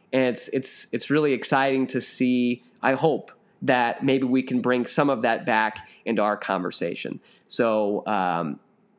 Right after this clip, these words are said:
uh, unfortunately, his life was, was, was lost far too early, uh, because the day that he won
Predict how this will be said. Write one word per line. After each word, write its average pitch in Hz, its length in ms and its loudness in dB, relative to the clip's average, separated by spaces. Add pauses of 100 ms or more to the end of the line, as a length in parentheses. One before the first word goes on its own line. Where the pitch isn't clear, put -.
(280)
uh, 104 400 0 (160)
unfortunately, 131 720 0
his 165 240 0
life 117 380 0
was, 110 420 -2 (100)
was, 104 360 -2
was 117 200 -8
lost 113 440 0
far 143 320 0
too 127 160 -4
early, 95 400 -2 (260)
uh, 101 240 0
because 110 340 -4
the 113 80 -2
day 123 280 2
that 117 180 -4
he 131 160 -2
won 113 560 0